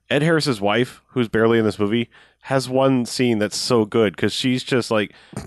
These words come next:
Ed Harris seems to be this grizzled, you know, Miami detective guy. Like, he's, he's, he's probably dealt with a lot of dark shit, and they just, just looking at Ed, Ed Harris, you can just kind of sup-, you know,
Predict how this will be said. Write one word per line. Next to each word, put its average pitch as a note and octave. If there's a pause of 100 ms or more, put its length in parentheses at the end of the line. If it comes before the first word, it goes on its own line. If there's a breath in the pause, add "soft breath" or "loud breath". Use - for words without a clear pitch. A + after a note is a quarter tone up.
Ed D3
Harris C#3+
seems B2+
to A#2
be A2+
this G#2+ (680 soft breath)
grizzled, C3+ (100)
you C3
know, A2
Miami A#2+
detective G#2
guy. F#2+
Like, F#2+
he's, A2
he's, G#2+ (340 soft breath)
he's B2
probably B2+
dealt A2
with G2+
a G#2
lot A2
of F2+
dark G#2
shit, - (120)
and G2
they G2+
just, G2+ (640 soft breath)
just C3
looking D3+
at G2+
Ed, F#2+
Ed A2
Harris, G2
you A2
can G2
just G#2+
kind G#2+
of F2 (140)
sup-, - (160)
you A#2+
know, E2+